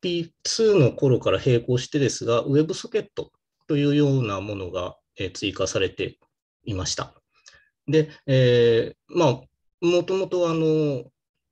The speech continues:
エイジャックスとか、え、そういう方面でいろいろデータ取りたいとか、まあ、ロングポーリングという懐かしい単語を入れてみましたが、そういうあの、サーバー側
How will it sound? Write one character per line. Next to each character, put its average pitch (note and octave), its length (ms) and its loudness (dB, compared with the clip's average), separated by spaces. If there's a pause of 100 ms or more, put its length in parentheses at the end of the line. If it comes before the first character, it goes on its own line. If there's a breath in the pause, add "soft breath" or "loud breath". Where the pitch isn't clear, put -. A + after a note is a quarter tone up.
エ D3+ 80 0
イ C3+ 40 -2
ジ C3+ 80 -2
ャ C3 40 -2
ッ - 40 -10
ク - 100 -16
ス A#2+ 160 -12
と G2 120 -12
か、 E2 360 -6 (640)
え、 - 80 -8
そ - 180 -4
う - 20 0
い A#2 40 -2
う A#2 60 -2
方 B2+ 160 -2
面 F#2+ 260 -6
で F2+ 280 -8
い G#2+ 60 -6
ろ G#2 140 -2
い - 20 -4
ろ G2+ 100 -4
デ G#2 120 0
ー - 20 -14
タ A2 100 -2
取 G#2 180 -4
り - 40 -10
た G2+ 80 -6
い F2+ 80 -6
と - 100 -12
か、 B2 360 -2
ま C3 100 -4
あ、 A2 40 -2
ロ B2 120 0
ン C3+ 100 2
グ C3 80 -4
ポ D3+ 140 0
ー - 20 0
リ C3 100 -2
ン G#2 100 -8
グ F#2+ 220 -14 (120)
と A2+ 100 -10
い G#2+ 40 -6
う G2 40 -8
懐 G#2 240 -6
か C3 100 -2
し B2+ 160 -4
い B2 40 -6
単 A#2+ 200 -2
語 A#2+ 60 0
を A#2+ 40 2
入 A#2+ 160 0
れ B2 60 -4
て A#2 200 -4
み A#2 160 -4
ま A#2+ 120 -6
し - 100 -12
た G#2 100 -4
が、 F#2 140 -6
そ C3 180 -4
う B2 60 -2
い B2 60 -4
う B2+ 180 -2
あ B2 60 -4
の、 A#2 320 -4
サ D3+ 200 -6
ー C#3+ 40 -4
バ D#3 160 -2
ー D#3 40 0
側 D#3 360 -2